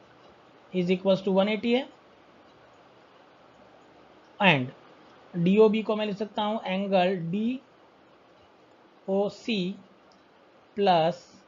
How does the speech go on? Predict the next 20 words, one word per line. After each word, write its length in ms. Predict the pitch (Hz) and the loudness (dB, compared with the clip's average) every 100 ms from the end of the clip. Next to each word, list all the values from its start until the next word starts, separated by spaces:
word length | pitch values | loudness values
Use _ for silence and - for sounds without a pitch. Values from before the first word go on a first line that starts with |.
| _ _ _ _ _ - | _ _ _ _ _ -10
angle 540 | 180 202 185 160 156 190 - - - - | -6 -4 0 2 2 -2 -14 -20 -20 -12
सीओबी 600 | - 226 214 170 147 143 143 - - _ - - _ _ _ _ _ _ _ - 104 _ _ _ 170 _ _ _ _ _ _ _ _ _ _ _ _ _ _ _ _ - | -6 -2 0 -2 -2 -10 -18 -20 -20 _ -20 -20 _ _ _ _ _ _ _ -20 _ _ _ _ -20 _ _ _ _ _ _ _ _ _ _ _ _ _ _ _ _ -4
is 120 | 196 185 | 0 2
equals 300 | 185 190 190 | 4 2 2
to 80 | 202 | 2
one 160 | 190 | 2
eighty। 240 | 151 139 143 - - - - - - - - - - - | 2 -6 -12 -16 -20 -20 -20 -20 -20 -20 -20 -20 -20 -14
सीओबी 360 | - 208 214 220 | -4 0 2 2
को 100 | 220 | 2
आप 120 | 214 | 2
इधर 140 | 220 | 0
shift 180 | 202 220 | 0 -2
करेंगे 260 | 220 220 220 | -2 0 -2
तो 120 | 214 | -2
सीओबी 400 | - 214 214 220 | -4 -2 -2 2
आपको 200 | 220 208 | 0 0
क्या 100 | 208 | -4
गिवन 260 | 208 208 214 | -2 0 0
है, 80 | 214 | -2
देखिए 320 | 208 220 | -4 -4